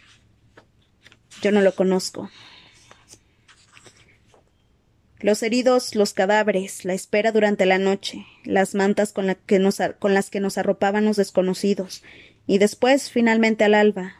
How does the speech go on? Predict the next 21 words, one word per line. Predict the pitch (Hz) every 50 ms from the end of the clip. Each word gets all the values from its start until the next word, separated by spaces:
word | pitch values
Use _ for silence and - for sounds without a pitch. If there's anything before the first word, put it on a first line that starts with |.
| -
la | - - 170 175
expresión | 180 - - - 185 190 - 208 196 208
apenada | 208 - 220 208 202 202 190 202
del | 190 190 185
capitán | - 185 180 - 190 - 196 190 196
de | 196
la | 190 196 190
mina | 190 190 190 185 180
que | - 208
solo | - - 202 202 202
podía | - 220 214 214
significar | 208 - 214 - - 196 185 - 196 - - 190 185 180
una | 175 175 175
cosa. | - - 175 185 - - 208 208 - _ _ _ _ _ _ _ _ _ _ _ _ _ _ _ _ _ _ _ _ _ _ _ _ _
"¿Qué | - 226
es | 202 -
lo | 214 226 220
que | 247
acabamos | 226 220 226 208 202 202 202 190 190 185
de | 175 180
hacer?". | 180 - - 202 185 - - -